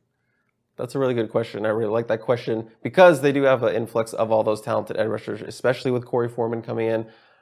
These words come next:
But I think you kinda keep him on the edge for right now. But if you look at him up close, and I, I noticed this when I was covering him in high school, he's got an incredible frame and he can hold so much more weight.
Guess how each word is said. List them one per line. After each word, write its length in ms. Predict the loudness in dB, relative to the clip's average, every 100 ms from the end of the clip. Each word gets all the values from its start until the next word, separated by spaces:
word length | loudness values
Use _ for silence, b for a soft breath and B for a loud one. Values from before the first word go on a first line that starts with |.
| _
But 100 | -6
I 80 | -4
think 220 | -2 0
you 80 | 0
kinda 240 | 2 -2
keep 200 | -2 0
him 180 | 0 0
on 340 | 0 2 2 0
the 160 | 0
edge 240 | 2 0 0
for 160 | -4
right 200 | 0 0
now. 300 | 0 0 0
But 260 | 2 2 2
if 160 | 0
you 100 | 2
look 140 | 2 4
at 80 | 6
him 100 | 6
up 160 | 4
close, 260 | 4 2 2
and 100 | 0
I, 180 | 0 -2
I 60 | -2
noticed 240 | 0 -2
this 180 | -4 -8
when 220 | -8 -2
I 60 | -2
was 100 | -2
covering 260 | -2 0 0
him 80 |
in 60 | -2
high 140 | 0 -2
school, 340 | 0 -6 -6 B B B
he's 200 | -6 -4
got 160 | 0
an 80 | 0
incredible 640 | 0 -2 2 4 4 0
frame 440 | -6 -2 0 0 -4
and 100 | -6
he 80 | -6
can 140 | -6
hold 260 | -6 -6 -6
so 300 | -4 -2 0
much 280 | 0 0 -2
more 200 | -2 0
weight. 420 | 0 -2 -4